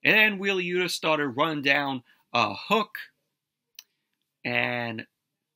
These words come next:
that was basically that. And then we had a video package with Wardlow. Wardlow ended up saying that he promises it all comes to an end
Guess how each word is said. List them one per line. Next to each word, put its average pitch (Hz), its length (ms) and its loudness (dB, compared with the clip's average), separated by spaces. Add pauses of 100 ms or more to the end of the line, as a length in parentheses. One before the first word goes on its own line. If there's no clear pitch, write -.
(280)
that 151 320 4
was 117 420 -4 (220)
basically - 440 -4
that. - 240 -4 (840)
And 185 80 0
then 269 100 2
we 285 100 0
had 240 100 0
a 175 80 -6
video 165 220 -2
package - 720 -10 (320)
with 160 180 0
Wardlow. 135 640 -4 (1300)
Wardlow 233 440 2
ended 214 140 -2
up - 80 -8
saying 180 240 -2
that 175 120 -2
he 139 80 -2
promises 196 560 -2
it 156 80 -4
all 208 200 0
comes - 280 -6
to 151 140 -4
an 151 80 -2
end 156 180 -2